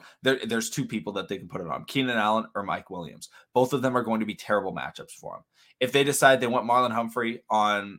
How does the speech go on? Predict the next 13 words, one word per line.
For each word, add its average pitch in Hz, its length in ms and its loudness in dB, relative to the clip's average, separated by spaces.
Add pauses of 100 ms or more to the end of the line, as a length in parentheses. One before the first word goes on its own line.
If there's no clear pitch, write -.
Mike 113 240 -2
Williams 107 380 -4
because 98 260 -10
Mike 104 220 -4
Williams 101 320 -4
is 90 80 -10
the 101 60 -8
bigger 104 260 -2
guy, 98 260 2
he's, 98 140 -6
like, 98 100 -10
six-foot-three, 101 800 -4
six-foot-four, 117 800 -4